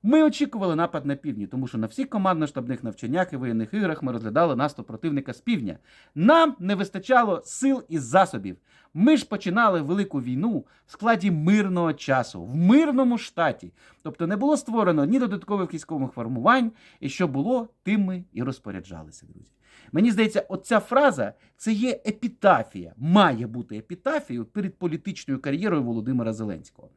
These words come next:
Тому що, ще раз, у мене нема ніяких претензій до Збройних сил України. Десь вони, е, я вважаю, що в будь-якому разі, враховуючи, е, масштаб нападу, е, співвідношення сил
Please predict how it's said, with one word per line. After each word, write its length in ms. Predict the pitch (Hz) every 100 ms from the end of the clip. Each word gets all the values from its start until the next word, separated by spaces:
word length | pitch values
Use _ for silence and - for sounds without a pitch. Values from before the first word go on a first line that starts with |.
| _ - - -
Тому 160 | 190 233
що, 100 | 226
ще 240 | - 220
раз, 180 | 98 -
у 40 | 160
мене 200 | 233 247
нема 280 | 240 226 -
ніяких 600 | 220 262 254 233 214 180
претензій 460 | 170 165 202 160 151
до 120 | 139
Збройних 380 | 131 151 139 127
сил 180 | 123
України. 480 | 120 - 104 90 82 - - -
Десь 220 | 269 -
вони, 280 | 226 208 185 143
е, 140 | 143 139 -
я 280 | 127 127
вважаю, 300 | 208 208 196
що 120 | 185 147
в 20 |
будь-якому 520 | 123 220 190 - 147
разі, 320 | 185 208 117
враховуючи, 640 | 113 139 160 139 135 120 101 _ _ _ -
е, 340 | 120 117 117 107 - _
масштаб 560 | 139 180 - - 214 -
нападу, 500 | 196 160 - 90 87 _ _ _ -
е, 280 | 120 110
співвідношення 640 | 104 190 202 185 208 180 175
сил 340 | - 151 101